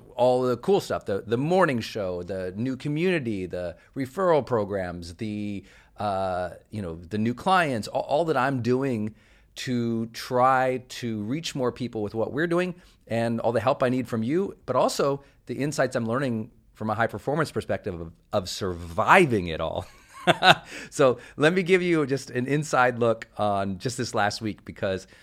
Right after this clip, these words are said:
maybe you saw I, I got on Clubhouse finally, or maybe you finally caught a morning show, or maybe you were part of the Growth Day members and you actually watched some of the live training we did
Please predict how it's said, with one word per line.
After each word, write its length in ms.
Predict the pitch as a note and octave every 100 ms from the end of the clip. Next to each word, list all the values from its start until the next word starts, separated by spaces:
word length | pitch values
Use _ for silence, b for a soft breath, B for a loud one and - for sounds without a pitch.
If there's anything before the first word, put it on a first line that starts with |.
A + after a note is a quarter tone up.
| B -
maybe 180 | C3 D3+
you 80 |
saw 200 | C#3+ D3
I, 320 | B2+ A#2+ A2 G#2+
I 200 | G2 G2+ - - F#2+ F2+
got 180 | A#2+ A2+
on 80 | A#2
Clubhouse 480 | - A2+ G#2+ G2+
finally, 380 | - G2+ F#2 F#2
or 200 | E2+ F#2
maybe 240 | F#2 G#2+ A#2+
you 120 | A#2+
finally 240 | B2 A#2
caught 200 | G#2+ A2+
a 40 | A2
morning 380 | G#2 A2+ G2+
show, 340 | F#2 G2+ E2+ F2
or 180 | F2 G2
maybe 220 | B2 E3
you 120 | D#3
were 240 | C3+ B2 B B _
part 220 | C3 C3
of 260 | C3 A#2+ - _
the 120 | A2
Growth 240 | A2 B2+ B2
Day 100 | C3
members 400 | C#3 A3+ G2+ F#2+
and 100 | G2
you 140 | G#2+
actually 680 | F#2 - - A#2 A2+ A#2 A#2+ b -
watched 560 | F2+ D3 - - -
some 160 | - G#2+
of 120 | A2
the 80 | G2+
live 760 | F#2 F#2 G2+ G#2+ A2+ A#2 A#2+ -
training 500 | - B2 C#3+ A2 G2
we 140 | G2+
did 420 | G2 G2 G2 G2+